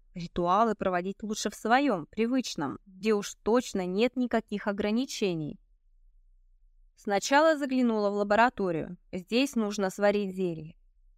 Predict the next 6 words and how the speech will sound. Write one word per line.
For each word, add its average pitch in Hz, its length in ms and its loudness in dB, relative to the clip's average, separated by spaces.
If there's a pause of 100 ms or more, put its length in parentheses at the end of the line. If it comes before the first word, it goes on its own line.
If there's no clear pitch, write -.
(200)
Все 214 320 -2
необходимые 196 720 0
ингредиенты 202 840 -2
оказались 196 720 2
под 208 220 -6
рукой. 180 520 -6